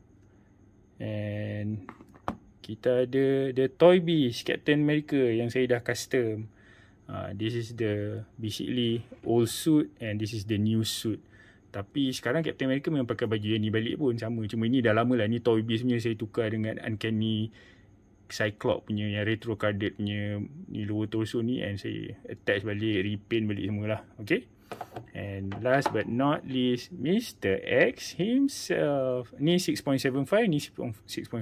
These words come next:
five. So dekat-dekat lah. Okey. Alright, so let's look closer.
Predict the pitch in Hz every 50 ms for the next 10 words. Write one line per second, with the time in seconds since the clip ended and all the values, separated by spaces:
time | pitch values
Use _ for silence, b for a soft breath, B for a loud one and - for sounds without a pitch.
0 | 107 - 101 101 - 123 107 107 - 113 110 110 - - 117 113 - - - -
1 | - - - - - - - b b b b b b b b b b - - -
2 | - - - - - - - - - - - - 113 107 101 - - 113 110